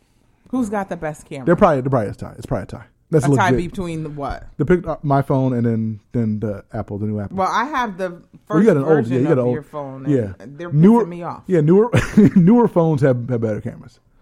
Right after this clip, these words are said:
Speaker 2: So,
Speaker 1: Better
Speaker 2: but
Speaker 1: than iPhone cameras and all those apps
Speaker 2: like, if
Speaker 1: that
Speaker 2: you got the
Speaker 1: you
Speaker 2: new
Speaker 1: can use.
Speaker 2: Pixel, if you've got the newest Pixel and the newest iPhone, they, their cameras are really similar.
Speaker 1: But what about the apps, though?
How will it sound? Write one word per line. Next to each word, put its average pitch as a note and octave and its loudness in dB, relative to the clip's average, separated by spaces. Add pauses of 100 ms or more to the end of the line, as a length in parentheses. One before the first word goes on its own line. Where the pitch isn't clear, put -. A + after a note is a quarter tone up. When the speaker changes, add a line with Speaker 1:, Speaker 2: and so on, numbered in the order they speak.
(140)
Speaker 2:
So, - 0
Speaker 1:
Better D#3+ 0
Speaker 2:
but D3+ -2
Speaker 1:
than D3+ -6
iPhone D#3 -10
cameras E3 -16
and D3+ -12
all D#3 -4
those D#3+ -8
apps D3+ -8
Speaker 2:
like, E3+ 6
if E3 2
Speaker 1:
that F3+ 6
Speaker 2:
you A3+ 8
got C4 6
the G3+ 4
Speaker 1:
you F3 4
Speaker 2:
new F#3+ 6
Speaker 1:
can F#3+ 4
use. - -8
Speaker 2:
Pixel, F#3 2
if D3 0
you've D#3 -2
got G3 2
the C#3+ 0
newest E3+ 2
Pixel E3+ -2
and C3 -4
the A#2+ -2
newest C3 -2
iPhone, G#2+ -6
they, A2 -8
their C3 -2
cameras B2+ -4
are G2 -6
really G2+ -4
similar. - -16
Speaker 1:
But E3+ -6
what E3 -4
about D3+ -6
the D3+ -10
apps, - -10
though? G2+ -14